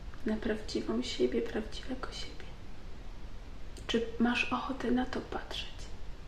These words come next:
na siebie? Bo świat na zewnątrz jest ciekawszy.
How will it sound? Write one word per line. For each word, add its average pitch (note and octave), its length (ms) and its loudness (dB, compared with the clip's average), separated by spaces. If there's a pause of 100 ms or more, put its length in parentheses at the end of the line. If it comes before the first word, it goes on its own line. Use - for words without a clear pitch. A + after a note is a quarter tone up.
(400)
na A3 100 0
siebie? - 300 0 (1900)
Bo A3 160 6
świat - 340 4
na B3+ 120 6
zewnątrz C4 440 6
jest - 180 0
ciekawszy. - 600 2